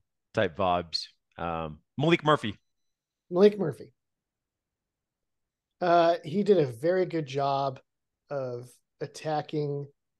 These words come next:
Speaker 2: a Kansas State defense that was selling out to stop the run, was giving Adonai Mitchell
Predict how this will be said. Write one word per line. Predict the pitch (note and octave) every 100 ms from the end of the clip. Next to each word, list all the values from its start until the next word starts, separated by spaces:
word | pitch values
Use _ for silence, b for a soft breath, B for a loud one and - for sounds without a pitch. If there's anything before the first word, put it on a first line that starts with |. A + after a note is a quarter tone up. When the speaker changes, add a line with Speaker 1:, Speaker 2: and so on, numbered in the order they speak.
| _ -
Speaker 2:
a |
Kansas | - D#3 D#3 D3+
State | - D#3
defense | C#3+ C#3+ D3+ D3 C#3+
that | C3
was | A#2+
selling | E3+ D#3 D3+
out | D3 D3
to | C3+
stop | - C#3+ C#3
the | C3+
run, | C3 C3+ E3 F#3 _ _ _ _ _ _ _ _ _ _ _ _ _
was | - D3 B2+
giving | D3 D3+ D#3 D#3
Adonai | D#3 D3 D3+ C#3+ C#3
Mitchell | C#3+ D3 D#3 D3 C#3+